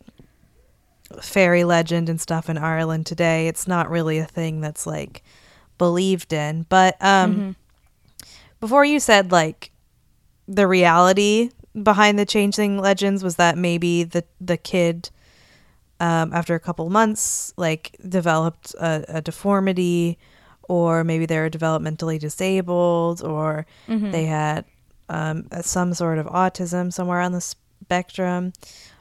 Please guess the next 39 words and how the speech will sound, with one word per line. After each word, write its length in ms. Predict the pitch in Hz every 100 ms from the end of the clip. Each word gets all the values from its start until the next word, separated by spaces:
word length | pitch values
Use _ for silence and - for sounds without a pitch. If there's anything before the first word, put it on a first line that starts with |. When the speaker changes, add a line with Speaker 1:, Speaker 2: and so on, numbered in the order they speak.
| _
Speaker 1:
or 240 | 170 160 160
cerebral 480 | - 165 160 160 156
palsy 540 | - 185 185 180 175
or 60 | 175
something. 600 | 185 180 - 180 180 180 - - _ _ -
Um, 400 | 202 190 175 175 - _ -
nowadays, 1080 | 185 175 220 285 160 151 151 190 - - - _ _ _ - _
in 160 | 180 180
some 340 | - 196 214
autism 480 | 208 185 180 165 165
communities, 480 | 170 165 160 156 156
and 180 | 185 180
by 200 | 185 220
the 80 |
way, 280 | 226 156 175 185 _ - _ _ -
I 80 |
looked 220 | 180 180 220
this 180 | 214
up, 240 | 180 165 - - - _ -
and 260 | 180 170
they're 100 | 170 165
so 260 | - 175
contentious, 720 | 175 190 175 170 - 160 -
and 140 | - 170
there 80 | 160
are 40 |
people 280 | - 170 165
who 60 |
have 120 | 165 156
different 400 | 170 - 165 -
<laughs> 60 |
opinions 400 | - 160 156 160
on, 240 | 160 156 - _
like, 280 | 185 151 160
Speaker 2:
Oh 80 | 190
my 100 | 180
Speaker 1:
both 80 | 160
sides. 380 | 175 160 175
Speaker 2:
gosh. 80 | -